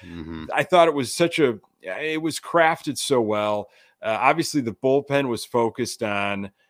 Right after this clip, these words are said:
Speaker 2: uh, primarily in, in episode three and, and just the wild bunch that they were. And,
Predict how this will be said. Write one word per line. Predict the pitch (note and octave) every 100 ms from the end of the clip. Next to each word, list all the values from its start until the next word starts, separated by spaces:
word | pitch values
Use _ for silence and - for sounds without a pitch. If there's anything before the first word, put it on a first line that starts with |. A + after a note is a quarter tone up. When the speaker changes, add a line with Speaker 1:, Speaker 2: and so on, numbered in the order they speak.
| _ _
Speaker 2:
uh, | F#2+ F#2+ -
primarily | A#2 A2 A#2 A#2+ A#2+ G#2 F#2+ F2+
in, | G2+ G2+
in | G2+ G2+ -
episode | G#2 A2 G#2 A2 G2+ -
three | G#2 G2+ G2+ G2
and, | G2
and | G#2
just | A2+ -
the | G2+
wild | F2+ A2 C3 D3 G2+ G#2
bunch | G#2 B2 -
that | G2+
they | G2+ F#2
were. | F#2 G#2+ A#2+ B2+ B2 G#2+
And, | F#2 F2+